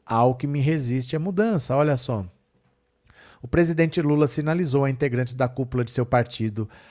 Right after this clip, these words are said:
a disposição de que a reforma ministerial tenha como alvo pastas hoje de ministros sem padrinhos políticos e representantes de P S B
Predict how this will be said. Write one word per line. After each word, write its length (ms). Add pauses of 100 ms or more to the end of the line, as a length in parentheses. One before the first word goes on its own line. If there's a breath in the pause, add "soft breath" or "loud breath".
(140 soft breath)
a 120
disposição 840
de 140
que 100
a 40
reforma 540
ministerial 680
tenha 320
como 320
alvo 280
pastas 600
hoje 300
de 160
ministros 580 (240 soft breath)
sem 400
padrinhos 480
políticos 720 (240 loud breath)
e 80
representantes 800
de 100
P 120
S 260
B 240